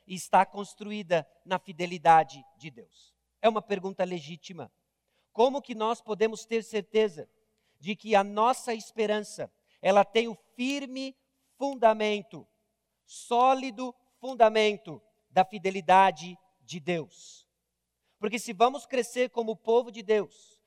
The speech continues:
como povo cristão, com a nossa esperança construída na fidelidade do nosso Senhor e Salvador, Senhor Jesus Cristo, nós precisamos ser capazes de avaliar se a nossa esperança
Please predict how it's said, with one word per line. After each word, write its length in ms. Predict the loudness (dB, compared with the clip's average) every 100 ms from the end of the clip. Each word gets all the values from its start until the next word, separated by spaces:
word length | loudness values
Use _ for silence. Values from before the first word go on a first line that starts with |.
| _
como 200 | -8 -4
povo 340 | -2 2 0 -2
cristão, 580 | -12 -10 2 2 2 -6 _ _ 0
com 120 | 2
a 80 | 2
nossa 260 | 0 -4
esperança 540 | -10 -4 0 0 -4 -8
construída 760 | -10 -12 -12 -10 -8 -6 -8 _
na 140 | -4 -4
fidelidade 680 | -4 -4 -2 4 4 4 -2
do 80 |
nosso 280 | -8 -8 -8
Senhor 380 | -10 -8 -4 -4
e 40 |
Salvador, 440 | -2 -2 0 -2 -6
Senhor 220 | -6 -10
Jesus 320 | -10 -18 -18
Cristo, 460 | -8 -8 -8 -14 -20 _ -4
nós 220 | -2 -2
precisamos 600 | -6 -14 -12 -4 -4 -4
ser 180 | -8 -6
capazes 720 | 0 0 4 6 6 0 -18
de 180 | -18 -6
avaliar 760 | 0 0 2 0 2 2 2 -2 _ _
se 180 | 0 0
a 60 |
nossa 400 | 2 -6 -4 -8 _ _ _ _
esperança 920 | 2 2 2 -2 0 2 -2 -6 -10